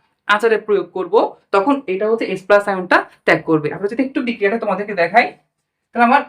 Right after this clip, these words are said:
ভিনেগার মানে কি বলেন তো? অ্যাসিটিক অ্যাসিড না? সিএইচ থ্রি সি ডাবল ও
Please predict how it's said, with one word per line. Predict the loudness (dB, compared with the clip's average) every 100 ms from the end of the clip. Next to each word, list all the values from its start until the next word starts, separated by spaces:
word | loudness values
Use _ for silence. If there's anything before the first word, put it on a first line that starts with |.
| -4
ভিনেগার | 0 2 2
মানে | 2 0
কি | -2
বলেন | -8 -8
তো? | -4 -4
অ্যাসিটিক | -4 -8 -8
অ্যাসিড | -6 -4
না? | -4 -6 _ _ _ _ _ _ _ _ _ _
সিএইচ | _ -8 -6 -6 -6
থ্রি | -6 -6 -10 _ _
সি | -4
ডাবল | -2 -2 -2
ও | -4